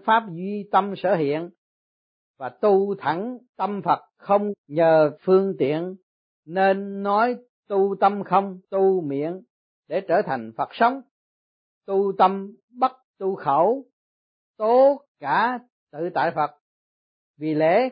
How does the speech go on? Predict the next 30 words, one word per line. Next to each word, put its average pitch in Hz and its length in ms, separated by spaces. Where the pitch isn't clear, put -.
các 254 220
tăng 196 220
ni 196 340
thời 135 220
đó 196 300
chỉ 196 360
giới 262 200
khẩu, 175 440
không 196 360
giới 247 160
tâm, 196 300
cho 185 100
nên 190 220
Phật 175 220
sống 233 360
mới 226 160
lên 196 320
tiếng 262 340
cảnh 208 340
tỉnh 202 340
để 165 100
giúp 196 220
họ 143 320
giác 226 180
ngộ. 156 400
Ngài 147 640
thần 156 380
thông 202 300
quảng 185 260
đại, 165 340